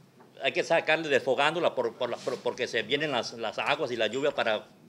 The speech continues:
provocar menos inundaciones. Entonces, este, esa presa fue diseñada para, para regar veintidós mil quinientas hectáreas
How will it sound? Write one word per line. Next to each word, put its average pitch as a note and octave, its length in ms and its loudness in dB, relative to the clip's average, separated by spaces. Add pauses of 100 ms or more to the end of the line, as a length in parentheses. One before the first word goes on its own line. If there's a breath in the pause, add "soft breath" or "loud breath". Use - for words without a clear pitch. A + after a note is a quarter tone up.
(200)
provocar A#2+ 420 0
menos C#3 280 -4
inundaciones. B2 920 -4 (1800 loud breath)
Entonces, F#3+ 460 2
este, G3 380 0 (180)
esa F#3+ 300 4
presa F#3+ 500 2 (400)
fue E3+ 160 4
diseñada E3 680 4
para, A2+ 380 2 (680)
para A#2 220 2
regar B2+ 380 4
veintidós B2 440 0
mil C3+ 180 -6
quinientas C#3+ 440 -4
hectáreas C3+ 760 0